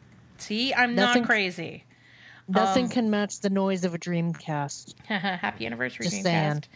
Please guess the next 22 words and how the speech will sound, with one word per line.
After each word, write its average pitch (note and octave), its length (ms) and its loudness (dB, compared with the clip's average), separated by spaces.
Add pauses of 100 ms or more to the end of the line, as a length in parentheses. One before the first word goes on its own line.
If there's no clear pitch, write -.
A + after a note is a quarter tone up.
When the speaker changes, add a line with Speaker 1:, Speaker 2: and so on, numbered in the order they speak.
(240)
Speaker 1:
It's - 140 -14
fifteen - 320 -8
Speaker 2:
Yes. D#3 200 0
Speaker 1:
today. E3 240 -8 (1200)
So, G#3+ 760 -2
um, G3 480 0
the F#3 100 -4
Pro A#3 320 0
will A3 200 -4
also G#3 320 -4
support G#3+ 400 -8
four F#3+ 200 -4
K F3+ 240 -8
T F3+ 220 -10
Vs, A3 540 -6 (460)
and F#3 440 -2
Pro G#3+ 260 -2
games G3+ 540 -4
will F#3 100 -4
be F3 180 -6
forward G#3+ 720 -6 (500)
compatible. A3 760 -6